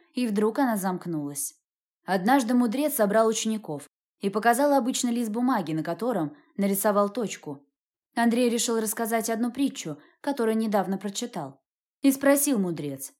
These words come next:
«Что вы видите?» Все ответили, что точку, но мудрец сказал, что нет. Люди в первую очередь видят других недостатки, а белый лист не замечают.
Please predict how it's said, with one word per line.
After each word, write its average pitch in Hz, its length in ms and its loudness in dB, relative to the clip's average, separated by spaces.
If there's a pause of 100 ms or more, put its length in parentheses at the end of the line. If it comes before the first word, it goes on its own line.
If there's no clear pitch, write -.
«Что - 240 -2
вы 302 160 0
видите?» 170 580 -6 (460)
Все 294 240 4
ответили, 262 460 2
что 240 180 -2
точку, 202 640 -4 (260)
но 226 140 4
мудрец 190 400 4
сказал, 220 320 2
что 247 200 -4
нет. 254 360 0 (380)
Люди 247 300 4
в 247 80 -8
первую 233 360 4
очередь 214 480 0
видят 202 300 0
других 196 400 -4
недостатки, 202 800 -2 (260)
а 208 140 4
белый 214 400 2
лист 208 240 -4
не 196 140 0
замечают. 165 720 -6